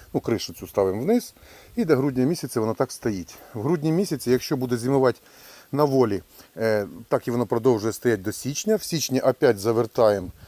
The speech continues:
края, робимо вентиляцію з цієї сторони і з цієї сторони, для того, щоб була циркуляція повітря. Якщо заносимо в зимовник, то пленка ця, е, взагалі забирається, утеплення все забирається, просто криша і рамка.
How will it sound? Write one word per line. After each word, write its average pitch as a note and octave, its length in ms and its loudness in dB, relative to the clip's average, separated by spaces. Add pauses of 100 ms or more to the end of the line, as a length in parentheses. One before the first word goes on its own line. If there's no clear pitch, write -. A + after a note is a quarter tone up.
(280)
края, A#2+ 360 4
робимо G#2 280 0
вентиляцію G2+ 760 -2
з - 140 -10
цієї A#2 160 2
сторони D#3+ 480 2
і G#2+ 80 -6
з - 40 -8
цієї G2 300 -2
сторони, D3 440 -4 (640)
для B2+ 100 0
того, C3 200 4
щоб B2 200 -2
була B2 220 2
циркуляція B2 640 2
повітря. A#2 500 -2 (800)
Якщо C3+ 240 -2
заносимо E3 460 2
в B2+ 40 -4
зимовник, E3 800 2
то D3+ 100 2
пленка F#3 360 2
ця, D3 280 4 (260)
е, A2+ 180 0
взагалі A#2 380 -4
забирається, G2+ 920 2 (200)
утеплення G#2+ 460 -4
все G2 140 -12
забирається, A#2+ 480 2
просто A#2+ 320 -4
криша C#3+ 360 -4
і F#2 60 -2
рамка. F2+ 360 -8